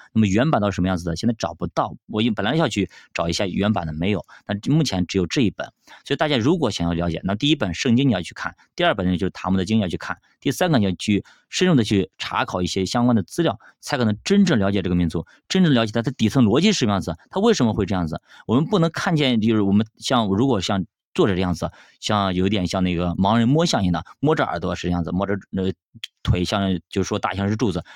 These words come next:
摸着耳朵就是说大象是扇子，对吧？这是很可笑的一件事情。所以说学习任何知识啊，那么某一本书是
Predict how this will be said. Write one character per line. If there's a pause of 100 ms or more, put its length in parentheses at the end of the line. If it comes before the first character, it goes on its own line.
摸
着
耳
朵
就
是
说
大
象
是
扇
子，
对
吧？ (260)
这
是
很
可
笑
的
一
件
事
情。 (220)
所
以
说 (160)
学
习
任
何
知
识
啊， (240)
那
么 (120)
某
一
本
书
是